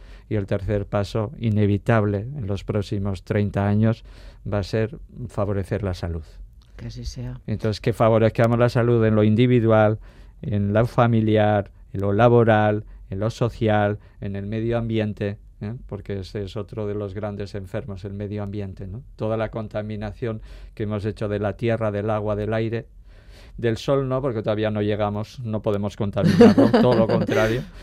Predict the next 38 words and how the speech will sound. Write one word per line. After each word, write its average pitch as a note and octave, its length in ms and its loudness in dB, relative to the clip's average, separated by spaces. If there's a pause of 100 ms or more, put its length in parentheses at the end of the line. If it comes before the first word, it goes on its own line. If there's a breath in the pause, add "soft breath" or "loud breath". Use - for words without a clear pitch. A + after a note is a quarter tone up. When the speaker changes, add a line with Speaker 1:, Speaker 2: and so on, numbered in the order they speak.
(220 loud breath)
Speaker 1:
pero A#2+ 280 4
esa B2+ 280 4
contaminación A#2 760 0
de G#2+ 160 0
tierra, A2 420 0
agua G#2+ 260 2
y G#2+ 80 2
aire A2 320 0
al G#2+ 120 0
final G#2 360 -4
se G#2+ 140 -6
convierte G#2 840 -6
contra G#2+ 380 -8
nosotros. G2+ 640 -10 (480 loud breath)
Pero B2+ 120 -2
tampoco G3 460 2
contra, G#2 460 0 (140)
yo B2 300 -4
creo C3+ 240 0
que, G#2+ 220 -2 (800)
que A2 120 -4
también A2 340 -2
nos G2+ 140 -4
está G2+ 220 -6
enseñando. F2+ 640 -8 (240)
Speaker 2:
Ujú. G#2 180 -10
Speaker 1:
Con G2+ 160 -8
todos G2+ 240 -6
estos G#2+ 300 -8
cambios G#2 380 -6
climáticos G#2+ 680 -6
y A2 60 -6
estas G2+ 240 -8
inundaciones G#2 720 -6
y G#2+ 80 -8
de G#2+ 140 -8
repente G#2 360 -8
sequías, A#2 560 -4